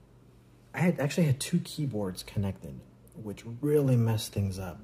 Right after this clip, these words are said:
Uh, and the reason I had two keyboards is by mistake, 'cause I had one of those two-in-one deals where you have a mouse and a keyboard, which I totally forgot about the keyboard. And then I was trying to hook up another U S B keyboard, and it, it, it was just a nightmare trying to,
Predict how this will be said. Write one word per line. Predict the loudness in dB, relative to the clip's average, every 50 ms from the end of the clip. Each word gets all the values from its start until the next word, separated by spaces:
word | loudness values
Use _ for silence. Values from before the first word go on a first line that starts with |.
| -16 -16 -18 -18 -18 -20 -20 -20 -16 -10 -6
Uh, | -6 -4 0
and | 4 4 6
the | 6
reason | 8 8 6 6 6 6 4
I | 4
had | 4 4 2 0 0
two | 0 -4 -4
keyboards | -4 0 -2 0 2 2 0 0 -2 -4
is | -8 -10 -10 -12 -14 -18 -20 -20 -12
by | -6 -4 0 0
mistake, | 0 0 0 -2 -4 -2 -2 -2 -2 -2 -4
'cause | -4 -4 -2
I |
had | -2 -2 0
one | 0 0
of | 0 0
those | -2 -4 -4 -6
two-in-one | -8 -6 0 2 2 4 4 2 2 0
deals | 0 0 0 0 0 -2 -4
where | -6 -6
you | -8 -8
have | -8 -6 -6 -6 -6 -6
a | -8 -10 -8 -6
mouse | -4 -4 -2 -2 -2 -2 -4 -6 -12 -16 -20 -20 -20 -20 -20 -10 -4
and | 0 2 2
a | 2 0
keyboard, | -2 -2 -4 -2 0 0 0 0 0
which | -2 -4 -4 -4 -2
I | -4
totally | -4 -4 -2 0 0 0 0
forgot | -2 -4 -8 -6 -6 -6
about | -6 -6 -8 -8
the | -10 -12
keyboard. | -12 -8 -6 -4 -2 0 0 -2 -2 -4 -8 -14 -20 -20 -20 -20 -20 -20 -20 -20 -20 -12 -4
And | -2 0
then | 2 2
I |
was | 2 0 -2
trying | -4 -2 0 0
to | 0 2
hook | 0 0 0 0
up | -2 -2 -2 -2
another | 0 0 0 0 0
U | 0 0 0
S | -2 -2
B | -6 -10
keyboard, | -10 -10 -8 -10 -6 -6 -6 -6
and | -6 -8 -8
it, | -10 -10 -10
it, | -12 -10 -8 -8 -6
it | -6 -4
was | -6 -6 -6
just | -4 -4 -4 -6 -6 -6
a | -2 0
nightmare | 0 2 2 0 0 -2 -2 -4 -6 -8 -8 -8
trying | -8 -6 -4 -2 -2
to, | -2 -2 -4